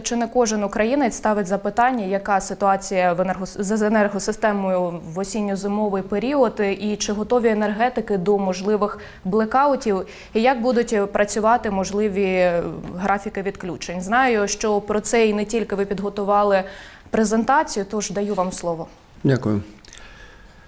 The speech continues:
Speaker 2: Е, буде на екрані?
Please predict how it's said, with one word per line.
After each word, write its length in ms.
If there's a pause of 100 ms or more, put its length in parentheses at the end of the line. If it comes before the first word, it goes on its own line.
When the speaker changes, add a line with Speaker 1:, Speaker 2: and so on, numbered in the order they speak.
(600)
Speaker 2:
Е, 420 (1200)
буде 200
на 140
екрані? 340